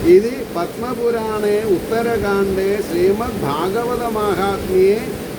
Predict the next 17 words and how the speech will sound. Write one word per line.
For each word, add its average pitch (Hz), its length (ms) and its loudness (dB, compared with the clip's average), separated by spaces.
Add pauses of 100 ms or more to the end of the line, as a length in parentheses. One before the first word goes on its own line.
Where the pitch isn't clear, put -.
(140)
കുമാര 214 440 2
നാരദ 240 760 0
സംവാദോ 208 760 0
നാമ 180 480 0
ദ്വിതീയോധ്യായഃ. 156 2000 0
സർവത്ര 185 640 0
ഗോവിന്ദനാമ 170 1000 0
സങ്കീർത്തനം 147 800 -2 (460)
ഗോവിന്ദ 160 600 0
ഗോവിന്ദ 143 1200 0 (800)
എന്ന് 147 160 0
പറഞ്ഞ് 139 200 -2
അവസാനിച്ചു. - 1080 -4
അത് 202 120 0
ഇന്ന് 233 360 0
അത്ര 208 380 -2
മതി. 185 260 2